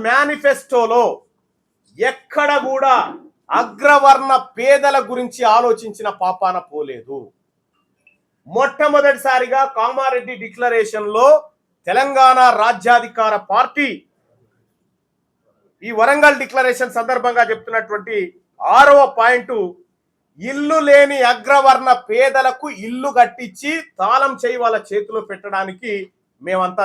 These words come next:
నిర్ణయం తీసుకోవడం జరిగింది. అగ్రవర్ణ పేదల్ని ఆ విధంగా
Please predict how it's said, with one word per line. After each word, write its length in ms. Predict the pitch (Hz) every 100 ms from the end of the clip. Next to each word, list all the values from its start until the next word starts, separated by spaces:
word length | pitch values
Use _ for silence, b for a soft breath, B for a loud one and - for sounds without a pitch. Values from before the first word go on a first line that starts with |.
| 175
నిర్ణయం 280 | 165 175 165
తీసుకోవడం 340 | 143 - 139 196
జరిగింది. 280 | 131 92 _ _ _ _ _ _ _ _ _ _ -
అగ్రవర్ణ 460 | 185 233 226 220 208 190
పేదల్ని 380 | 220 214 233 220
ఆ 20 | 190
విధంగా 340 | 175 202 202